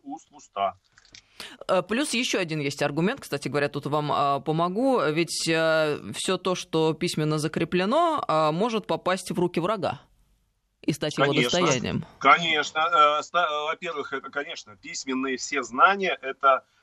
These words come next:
Speaker 1: метафизика, это устройство мира, это методология и так далее, и там все секреты находятся, это все ключи, это всё может попасть, э, конечно, в руки вра-, врага. Поэтому даже по этим сообра-, соображениям нельзя.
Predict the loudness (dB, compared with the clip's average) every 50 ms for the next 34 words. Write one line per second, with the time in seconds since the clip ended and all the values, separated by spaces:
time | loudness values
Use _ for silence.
0 | _ -6 -6 -4 -2 -2 -4 -4 -4 -6 -8 -8 -8 -8 -8 -6 -6 -6 -4 -4
1 | -4 -4 -6 -6 -4 -2 -2 -2 -2 -2 0 2 2 2 0 -2 -2 -2 0 0
2 | 0 0 -2 -2 -4 -4 -4 -4 -4 -4 0 2 4 4 4 2 0 0 0 -2
3 | -4 -2 0 0 0 2 4 4 4 4 4 0 -2 0 0 0 0 0 -4 -8
4 | -8 -8 -8 -8 -6 -2 0 0 0 -2 -2 -4 -4 -2 -2 -2 -2 -2 -4 -6
5 | -8 -8 -8 -8 -6 -4 -2 -2 0 2 2 2 2 0 -2 -2 -2 -2 -4 _
6 | _ _ _ _ 0 2 2 2 2 4 6 6 6 6 2 0 0 0 2 2
7 | 4 6 6 4 4 4 0 -4 -2 0 0 0 2 2 2 0 0 2 2 2
8 | 2 0 0 -2 0 0 0 2 2 0 2 4 4 4 4 4 0 -2 -2 2
9 | 4 4 4 6 4 4 4 4 2 2 2 2 2 0 0 -2 -6 _ _ _
10 | _ 2 6 8 8 8 8 6 6 8 8 8 8 6 2 -2 0 2 2 2
11 | 4 6 4 4 4 4 0 -4 -4 -2 0 2 4 4 4 2 0 0 0 0
12 | 0 0 0 2 2 4 4 4 2